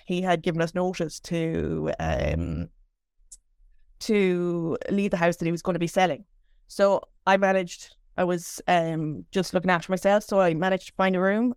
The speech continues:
and my friend went to our friend's house where she slept in our friend's bed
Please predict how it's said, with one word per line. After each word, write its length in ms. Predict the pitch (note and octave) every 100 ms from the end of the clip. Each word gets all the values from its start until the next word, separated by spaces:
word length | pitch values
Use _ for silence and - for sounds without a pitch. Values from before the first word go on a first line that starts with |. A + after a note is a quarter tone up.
| -
and 440 | F3+ F3 E3 D#3 F3+
my 100 | F3+
friend 460 | F3 F#3 G3+ A3 _ _ _
went 180 | F#3+ F#3
to 160 | F#3+ F3+
our 220 | F#3+ F3+
friend's 340 | G3 G3+ F#3+
house 360 | - - F#3 - -
where 420 | F3+ F3 E3+ E3+ _ _ -
she 200 | G#3 G#3
slept 420 | G3 F3+ - -
in 140 | F3+
our 120 | F3
friend's 280 | E3 F3 E3+
bed 360 | F#3 F3 E3+